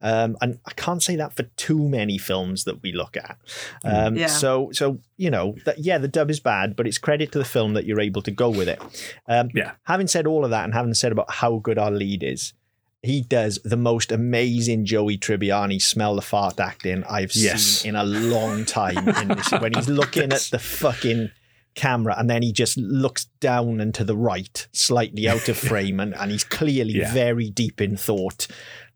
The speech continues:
Speaker 1: It's
Speaker 2: Yes.
Speaker 1: fucking hilarious. Um, <laughs> and then I think the dub is at its worst. It's absolute worst when we cut back into the camera and we hear his daughter speaking.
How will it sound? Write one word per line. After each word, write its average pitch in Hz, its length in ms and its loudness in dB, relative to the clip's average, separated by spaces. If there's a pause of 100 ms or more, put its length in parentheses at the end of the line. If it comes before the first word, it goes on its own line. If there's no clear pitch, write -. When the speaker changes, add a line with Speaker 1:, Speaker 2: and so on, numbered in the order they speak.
(140)
Speaker 1:
It's 117 280 0
Speaker 2:
Yes. - 320 2
Speaker 1:
fucking 107 500 0 (140)
hilarious. 95 920 0 (360)
Um, 104 340 0 (340)
<laughs> - 80 0 (1040)
and 131 180 0
then 135 420 0
I - 60 0
think 139 180 -2
the 135 60 0
dub 147 260 2
is 139 140 0
at 131 120 2
its - 200 -6
worst. 101 680 0
It's - 220 0 (340)
absolute 131 800 0
worst 98 500 -2 (200)
when 110 160 0
we 110 80 0
cut - 220 -2
back 127 260 0
into 113 140 -2
the 120 60 -4
camera 110 360 0
and 104 100 0
we 104 80 0
hear 120 360 0
his 110 120 0
daughter 110 400 0
speaking. 95 720 -2